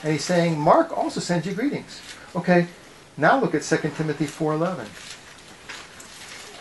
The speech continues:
Second Timothy four eleven. Paul again is writing. Paul again, the one who didn't want to bring Mark along. Second Timothy four eleven says,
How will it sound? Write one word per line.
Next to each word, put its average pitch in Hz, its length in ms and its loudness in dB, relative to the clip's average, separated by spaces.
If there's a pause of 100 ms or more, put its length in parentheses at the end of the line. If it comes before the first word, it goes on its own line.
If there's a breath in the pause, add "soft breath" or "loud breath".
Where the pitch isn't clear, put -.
(3000)
Second 165 340 2
Timothy 160 500 4
four - 1000 -2
eleven. 143 480 2 (560)
Paul 143 240 8
again 175 220 2
is 196 140 0
writing. 139 420 6 (180)
Paul 147 220 10
again, 160 200 4
the 160 100 4
one 160 180 6
who 156 100 4
didn't 165 220 8
want 165 140 6
to 175 60 -2
bring 180 160 0
Mark 165 260 6
along. 135 400 2 (500 loud breath)
Second 165 320 2
Timothy 180 260 4
four 175 240 4
eleven 165 280 4
says, 131 400 2